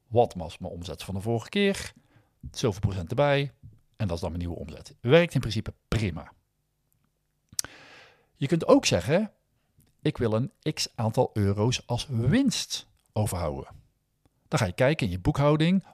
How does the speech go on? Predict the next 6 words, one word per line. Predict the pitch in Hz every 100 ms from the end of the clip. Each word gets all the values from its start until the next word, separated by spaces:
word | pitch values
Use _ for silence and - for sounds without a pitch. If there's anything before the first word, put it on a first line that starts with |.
| -
wat | 107 160
was | - 113
jaarlijks | 110 95 104 127 143
ongeveer | - 92 98 104
mijn | 135 151
winstpercentage? | 160 247 - - 107 92 98 101 80 80 80